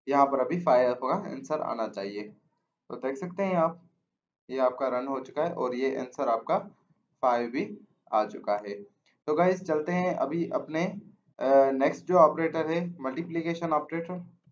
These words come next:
ये हमारा multiplication operator, ठीक है।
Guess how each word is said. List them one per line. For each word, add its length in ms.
ये 140
हमारा 600
multiplication 720
operator, 460
ठीक 340
है। 120